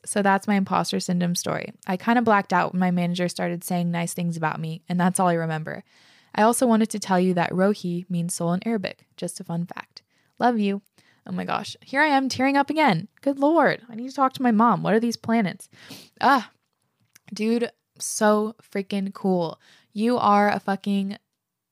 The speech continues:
confident, smart, brilliant badass. It's really amazing.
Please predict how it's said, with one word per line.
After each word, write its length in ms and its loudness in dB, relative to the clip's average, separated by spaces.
confident, 480 -2
smart, 460 2
brilliant 360 0
badass. 680 0
It's 380 -6
really 300 4
amazing. 520 -2